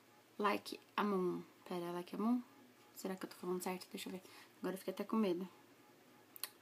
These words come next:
É, Like a Moon tá certo, tá? Então, a embalagem é igual a do outro. Vou deixar linkado pra vocês aqui,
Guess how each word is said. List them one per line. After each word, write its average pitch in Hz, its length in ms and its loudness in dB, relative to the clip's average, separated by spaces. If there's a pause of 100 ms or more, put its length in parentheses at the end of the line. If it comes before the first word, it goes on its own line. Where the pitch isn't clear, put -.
(280)
É, 147 120 4 (420)
Like 185 380 0
a - 20 4
Moon 190 240 2
tá 185 140 -4
certo, - 360 -4 (680)
tá? 202 200 12 (440)
Então, 240 360 4 (120)
a 196 80 4
embalagem 185 420 2
é 185 100 4
igual 180 200 6
a 175 40 4
do 190 140 4
outro. 214 320 4 (640)
Vou 196 80 2
deixar 185 240 4
linkado 180 320 2
pra 185 160 4
vocês 180 320 4
aqui, 196 340 4